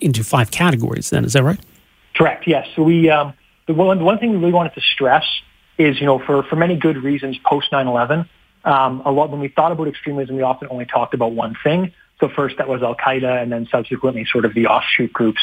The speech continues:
Speaker 2: that were affiliated with it. Um, but when we looked locally, what we actually saw was there a diverse number of groups who had the capacity to engage in violence in Alberta. And we really wanted to highlight the diversity of threats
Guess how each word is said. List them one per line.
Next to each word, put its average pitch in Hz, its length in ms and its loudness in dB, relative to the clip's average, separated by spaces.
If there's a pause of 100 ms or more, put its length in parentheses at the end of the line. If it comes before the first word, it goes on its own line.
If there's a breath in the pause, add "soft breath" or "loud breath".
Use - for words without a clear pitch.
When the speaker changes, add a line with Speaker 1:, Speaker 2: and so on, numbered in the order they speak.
Speaker 2:
that 113 200 0 (200)
were 120 160 4
affiliated 139 460 2
with 160 160 -2
it. 208 120 0 (460 soft breath)
Um, 147 240 0
but 147 80 -2
when 160 120 -2
we 165 80 -2
looked 196 260 -2
locally, 160 340 2
what 135 140 0
we 139 80 2
actually 151 420 2
saw 120 220 -2
was 120 160 -4
there 120 100 0
a 117 80 -4
diverse 160 420 0
number 131 360 0
of 113 100 -2
groups 123 340 2 (580 loud breath)
who 170 180 -2
had 147 220 -2
the 139 40 -6
capacity 139 640 -2
to 131 140 -6
engage 120 400 -2
in 120 100 -2
violence 113 380 -2
in 113 80 -4
Alberta. 127 420 0 (500 soft breath)
And 151 120 -2
we 151 80 -2
really 185 280 -4
wanted 156 340 -6
to 143 60 -4
highlight 135 460 -4
the 131 80 -10
diversity 120 520 -2
of - 60 -12 (120)
threats 147 280 2